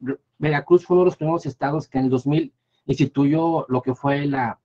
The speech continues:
la, el plebiscito, el, el plebiscito en un, en una cuestión local. Se llevó a cabo en el dos mil uno el, el primer plebiscito aquí en Veracruz y se hizo una pregunta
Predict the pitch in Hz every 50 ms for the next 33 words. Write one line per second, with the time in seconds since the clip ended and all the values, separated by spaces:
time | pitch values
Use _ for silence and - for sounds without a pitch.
0 | _ _ - - _ _ _ _ _ 117 120 123 135 - - 131 127 127 139 135
1 | 139 139 143 165 - - 135 135 131 - 131 123 - 147 143 139 127 170 160 -
2 | - 156 151 151 143 139 147 151 151 - 127 139 147 - - 127 - 147 139 139
3 | 127 - - 185 185 - - 175 - - _ _ _ _ - - 139 147 143 156
4 | 160 - - 160 156 156 160 160 156 143 127 127 123 - 147 156 - - 202 208
5 | 196 175 156 147 156 147 120 - 120 117 - 127 135 139 139 139 147 139 135 139
6 | 123 - 135 - - 127 - - 143 147 147 143 151 151 - 160 160 165 - _
7 | - 147 135 - - 123 123 - 160 - - 156 156 160 - - 127 127 135 139
8 | 135 - 135 135 -